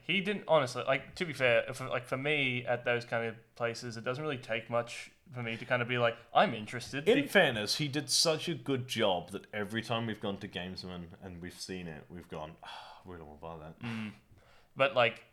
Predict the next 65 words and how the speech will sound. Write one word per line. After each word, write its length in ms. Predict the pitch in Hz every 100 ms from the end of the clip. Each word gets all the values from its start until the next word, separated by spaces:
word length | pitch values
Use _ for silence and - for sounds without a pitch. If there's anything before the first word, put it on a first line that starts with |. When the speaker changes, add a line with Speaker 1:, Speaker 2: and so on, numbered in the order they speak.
| _
Speaker 1:
w-, 280 | 156 123 127 -
the 120 | 131
thing 180 | 160 175
is 120 | 123
with 100 | 113
that 200 | 123 120
game 240 | 120 117
is 100 | 113
that 80 | 113
you 60 | 113
gotta 140 | 120
buy 200 | 113 117
the 180 | 110 113
add-ons 420 | 110 113 117 120
with 140 | 117 120
it. 120 | 139
Like, 140 | 120 120
you 40 |
gotta 140 | 131
buy 240 | 135 131 120
every 220 | 139 135
ship 400 | 123 - 131 120
that 200 | - 113
comes 260 | - 110 107
with 140 | 110 120
it. 80 | 139
Speaker 2:
Is 160 | 101
individual, 640 | 113 113 104 101 92 87 85
yeah. 180 | 76 -
I'm 120 | 120
Speaker 1:
Yeah. 100 | 110
Speaker 2:
pretty 240 | - 185 190
sure 240 | - 160
you 100 | 135
can 140 | 123 110
buy 220 | 98 92
a 40 |
starter 320 | - 90 78
pack. 240 | 64 - - _
Speaker 1:
You 140 | - 135
can. 260 | 131 104 87 -
And, 120 | 127 123
Speaker 2:
Which 160 | 120
Speaker 1:
like, 60 | -
Speaker 2:
just 240 | 120 113
comes 220 | 117 101
with, 100 | 98
like, 160 | 95 90
the 80 | 95
measurements 720 | 92 87 85 85 80 - - _
and, 160 | 87 80
like, 200 | 78 -
the 80 |
rule 240 | 80 80 78
book 240 | 76 73 -
and 140 | 82 82
stuff 180 | - -
like 140 | -
that. 120 | - -
Speaker 1:
Yeah. 120 | 117
Speaker 2:
And, 80 | 98
like, 160 | 80 -
a 100 | 76 73
little 200 | 76 76
thing. 100 | 80